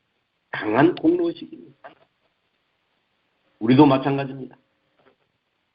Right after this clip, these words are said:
하나님의 일을 하면서도 무언 중에 염소 새끼를 바랍니다. 칭찬해주지 않으면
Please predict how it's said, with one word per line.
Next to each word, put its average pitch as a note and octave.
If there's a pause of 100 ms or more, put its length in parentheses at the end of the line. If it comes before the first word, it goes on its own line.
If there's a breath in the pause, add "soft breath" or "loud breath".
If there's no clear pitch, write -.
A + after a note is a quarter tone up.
(160)
하나님의 G#3+
일을 G#3+
하면서도 E3+
무언 G3
중에 G3+
염소 F3
새끼를 G3
바랍니다. F#3 (1500)
칭찬해주지 B2+
않으면 G#2